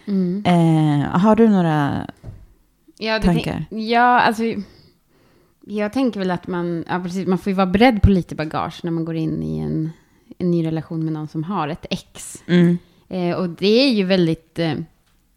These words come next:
Speaker 1: eller jag tänker väl mer att bagage, <laughs> nej, bagaget, det låter ju lite... Det, jag tror att bagage, liksom, man tänker negativt när man hör bagage.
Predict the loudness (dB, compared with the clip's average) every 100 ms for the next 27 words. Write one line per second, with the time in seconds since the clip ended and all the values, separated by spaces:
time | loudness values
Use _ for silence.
0 | _ -20 -20 -20 -6 0 4 6 6 2
1 | 2 2 2 2 -2 -6 -4 -2 2 2
2 | 2 -4 -12 -16 -10 -8 -8 -8 -8 -6
3 | -8 -10 -14 -16 -6 -2 0 -2 -2 0
4 | 2 4 2 4 4 4 0 -4 -6 -6
5 | -4 -2 -2 -2 -4 -4 -6 -4 0 2
6 | 2 0 -6 -10 -6 -4 -2 0 -2 -2
7 | -4 -4 -6 -6 -6